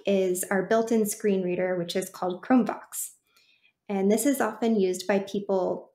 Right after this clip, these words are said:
that are more significantly visually impaired or blind.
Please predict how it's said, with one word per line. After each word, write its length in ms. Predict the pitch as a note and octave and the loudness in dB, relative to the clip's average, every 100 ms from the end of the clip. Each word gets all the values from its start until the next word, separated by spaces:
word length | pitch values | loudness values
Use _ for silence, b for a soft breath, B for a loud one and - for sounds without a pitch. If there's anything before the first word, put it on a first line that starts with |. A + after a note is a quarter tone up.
| - | -8
that 340 | G3 G3 - - | -2 -2 -2 2
are 80 | |
more 180 | G3 A#3 | 4 4
significantly 680 | B3 C#4 B3+ C4 B3+ A3 G3+ | 0 0 0 0 -4 -2 0
visually 480 | F#3+ F#3+ G3+ F3+ F3+ | 0 -2 -2 -2 -2
impaired 560 | F3+ - F#3+ F#3+ F#3 - | -4 -2 -2 -2 -4 -4
or 140 | F#3+ F#3+ | -4 -4
blind. 400 | F3+ - - | -4 -4 -6